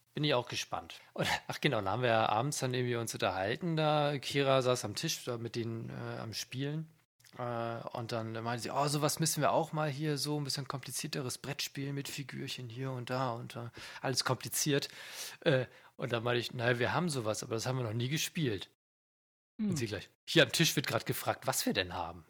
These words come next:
Speaker 1: Und ich gesagt, „Ja, Doom, das Brettspiel.“
Speaker 2: <laughs>
Speaker 1: Sie,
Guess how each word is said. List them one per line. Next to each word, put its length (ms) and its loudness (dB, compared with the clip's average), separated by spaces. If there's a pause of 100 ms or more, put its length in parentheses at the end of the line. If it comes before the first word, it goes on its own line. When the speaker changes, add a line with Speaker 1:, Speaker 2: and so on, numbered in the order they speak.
Speaker 1:
Und 80 -12
ich 60 -8
gesagt, 240 -12
„Ja, 120 -6 (160)
Doom, 420 2
das 160 2
Brettspiel.“ 540 -4 (460)
Speaker 2:
<laughs> 1800 -12
Speaker 1:
Sie, 120 -8